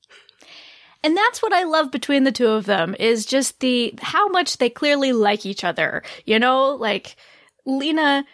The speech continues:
she just strolls into their little meeting that they're having between James and, and the reporters and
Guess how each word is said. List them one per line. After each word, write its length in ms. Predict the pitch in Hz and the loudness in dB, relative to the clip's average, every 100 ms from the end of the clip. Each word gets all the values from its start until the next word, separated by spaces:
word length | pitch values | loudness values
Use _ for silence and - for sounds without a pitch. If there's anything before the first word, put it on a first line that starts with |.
| - | -10
she 140 | - | -4
just 260 | 415 349 - | -2 -2 -4
strolls 600 | - - 359 392 415 359 | -4 -2 0 2 2 2
into 360 | 359 381 - 359 | 0 0 -2 0
their 240 | 330 320 | 2 0
little 240 | 302 302 | 0 0
meeting 560 | 285 277 294 294 294 294 - | 2 0 2 0 0 -4 -6
that 140 | 254 269 | -4 0
they're 100 | 262 | 0
having 380 | 269 277 285 269 | 0 0 0 -2
between 360 | 269 269 269 | -2 0 2
James 360 | 262 262 262 262 | 2 2 2 2
and, 260 | 254 254 | 2 0
and 240 | 240 254 254 | 0 0 2
the 100 | 254 | 2
reporters 640 | 254 254 262 254 254 247 | 0 0 0 2 0 0
and 180 | 226 | -2